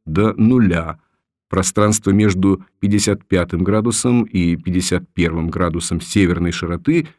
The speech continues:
крайней южной линии Сырта, раньше освободившееся от моря, почти совпадает с полосой наиболее глубокого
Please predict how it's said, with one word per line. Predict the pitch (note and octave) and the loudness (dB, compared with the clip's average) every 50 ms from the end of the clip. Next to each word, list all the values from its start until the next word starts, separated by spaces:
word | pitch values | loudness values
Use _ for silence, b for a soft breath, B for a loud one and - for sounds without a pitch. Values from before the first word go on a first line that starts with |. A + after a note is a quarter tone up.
| B B _ | B B _
крайней | - - G#2+ A2+ A2 G2 F#2 F#2 F#2 F#2 | -4 -2 0 2 2 4 4 4 4 2
южной | E2+ D#2+ F2+ A#2+ A#2+ G#2+ F#2 F2 F2 E2+ E2+ E2+ | 2 2 2 2 2 2 2 2 0 0 0 0
линии | D#2+ E2 F2 F2+ E2+ E2+ E2+ D#2+ D#2 D#2 | 0 0 0 0 2 0 0 0 -2 -4
Сырта, | D#2 - - - - G#2 C3+ D3 - - E2+ C#2+ C2+ b b b b b | -4 -6 -6 -2 -2 -2 -2 -2 -4 -6 -8 -8 -8 b b b b b
раньше | - E2 F2 G#2 A2 G#2+ G#2 G#2 - - - F#2+ | -8 -2 0 2 2 2 2 0 -2 -2 -2 0
освободившееся | F2+ E2+ E2 - F#2 E2 F2 E2+ E2+ F#2+ F2+ E2 - - E2+ E2 D#2+ - - E2+ | 0 0 -2 -4 -4 -4 -2 0 0 0 0 0 -2 -4 -4 -4 -6 -6 -8 -8
от | D2+ - - | -10 -4 0
моря, | G2 A2 C#3+ D#3 C#3 G2+ E2 E2+ B B B _ | 0 2 2 4 2 2 0 -2 B B B _
почти | G3 F#3 F#3 - - - A#2 | -4 -2 -2 -4 -2 -2 0
совпадает | A#2 - - A2+ - - - G#2 F#2 F2 F2+ A#2+ C3+ C#3 C3+ - | 0 2 0 0 -2 -2 -2 -2 0 0 2 2 2 2 0 0
с | - - | -2 -4
полосой | - F2+ F2 F2 - - B2+ C3+ B2 | -2 -2 -2 -2 -2 0 2 2 4
наиболее | G#2+ G2+ F#2 E2 E2 G#2 A#2+ B2+ B2+ B2 A2 | 4 4 2 2 2 2 2 2 2 2 2
глубокого | F#2 E2+ F#2 F#2+ G2 F2+ D#2+ D#2 G#2+ D3 D#3 D#3 A2 F2+ E2+ E2 D2+ | 2 0 2 2 2 2 2 2 0 0 0 0 -2 -2 0 -2 -4